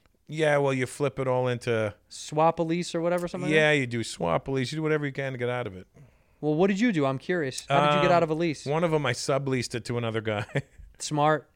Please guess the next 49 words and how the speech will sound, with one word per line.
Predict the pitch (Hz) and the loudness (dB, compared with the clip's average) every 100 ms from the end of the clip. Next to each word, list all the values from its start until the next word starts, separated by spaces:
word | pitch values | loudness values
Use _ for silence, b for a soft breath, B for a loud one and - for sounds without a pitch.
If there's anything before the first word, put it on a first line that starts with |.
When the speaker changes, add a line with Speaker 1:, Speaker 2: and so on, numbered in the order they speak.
| _ | _
Speaker 2:
That's | 170 196 | -2 2
Speaker 1:
Yeah. | |
Speaker 2:
really | 175 240 190 | 4 4 2
smart. | 160 143 131 | 0 -4 -4
Speaker 1:
<clears throat> | - - - | -12 -20 0
Yeah. | 214 | 4
Speaker 2:
Totally | 247 208 | 6 6
legal, | 185 247 170 | 6 4 4
too, | 135 214 | 2 0
by | 156 139 | 2 2
the | |
way. | 139 | 2
I | 139 | 0
know | 165 | 2
a | |
Speaker 1:
Yeah, | 147 | 4
Speaker 2:
friend | 151 | 6
Speaker 1:
yeah, | |
Speaker 2:
that | 147 | 6
Speaker 1:
I | |
Speaker 2:
does | 143 | 6
Speaker 1:
made | 156 | 4
him | 147 | 4
Speaker 2:
that. | |
Speaker 1:
do | 135 | 0
paperwork | 127 139 123 104 98 | 2 0 0 -2 -2
and | 101 | -6
everything | 92 90 | -6 -8
for | 87 90 | -8 -8
that. | 87 92 | -8 -8
Speaker 2:
That's | - | -8
great. | - 175 262 151 - _ - | 2 4 6 4 -6 _ -6
Speaker 1:
Yeah, | 107 | -2
went | 110 | -2
all | 110 | -2
through | 110 | -4
the | 104 | -4
lawyers | 98 98 98 101 | -4 -2 -2 -2
and | |
everything. | 98 95 95 | -6 -6 -8
So | 98 98 | -8 -6
that, | 98 - - | -6 -6 -8
I | |
did | 95 98 | -8 -4
that | 104 98 95 95 _ | -2 -2 -2 -6 _
with | 101 | -10
my | 92 | -8
Rolls | 95 92 92 | -6 -6 -6
Royce. | 101 90 - - | -6 -6 -10 -16